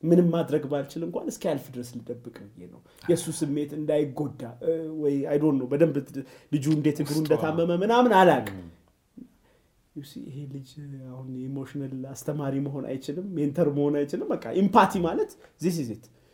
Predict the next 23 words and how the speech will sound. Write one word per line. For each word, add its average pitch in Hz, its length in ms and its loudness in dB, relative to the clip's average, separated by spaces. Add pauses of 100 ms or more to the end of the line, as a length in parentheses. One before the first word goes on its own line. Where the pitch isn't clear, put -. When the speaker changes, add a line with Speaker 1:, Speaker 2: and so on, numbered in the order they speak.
(440)
Speaker 1:
አሁን 202 240 8
ይሄ 220 180 8
ልጅ 202 180 -2
ሳታዳምጠው 160 880 2
መተኸው 202 420 4
ቢሆን 156 280 4
የሆነ 156 200 6
ነገር 208 280 8
ቢሆን 196 320 2 (120)
እንዲህ 202 240 4
ነው 190 140 6
ባይዘው 143 340 0
ብዙ 151 220 -6
ሰዎች 185 260 -6
እንዲህ 151 220 -4
ይመታሉ። 135 400 -4
Speaker 2:
በጣም። - 220 -14 (220)
Speaker 1:
አሁን 156 200 4
ይሄ 180 120 10
የህፃን 165 360 6
ልጅ 170 140 2
ስለነገርኩት 160 600 -2
ነው። 208 120 -6